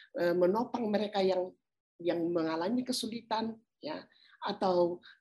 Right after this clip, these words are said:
eh, mendukung mereka, eh, memberi perhatian kepada mereka yang mengalami bencana, kepada mereka yang, eh, terpinggirkan, terutama kepada mereka yang sengsara,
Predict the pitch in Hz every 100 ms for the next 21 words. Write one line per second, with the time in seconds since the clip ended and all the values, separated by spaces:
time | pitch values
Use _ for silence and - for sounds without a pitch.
0 | - 170 165 160 175 196 247 247 220 208
1 | 202 202 196 185 185 _ _ - 175 170
2 | 165 - - 196 202 185 262 262 233 208
3 | - 214 - 208 202 202 202 202 196 196
4 | 185 190 208 190 196 196 196 185 202 190
5 | - - - - _ - 208 196 185 185
6 | 190 185 190 185 175 180 - _ - 175
7 | 180 - 208 208 208 190 202 196 - 170
8 | 180 190 - - _ _ - 214 208 302
9 | 240 175 185 175 180 175 180 180 180 170
10 | 156 175 165 - 160 160